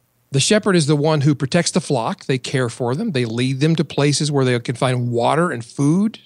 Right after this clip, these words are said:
to find shelter from bad weather, to protect them from predators. And this idea of shepherding as a protective role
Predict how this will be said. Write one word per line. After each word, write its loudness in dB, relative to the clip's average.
to -6
find -6
shelter 0
from 0
bad 2
weather, 2
to -6
protect -2
them 0
from -4
predators. -2
And 0
this 4
idea 2
of -4
shepherding -2
as 0
a -2
protective -2
role 0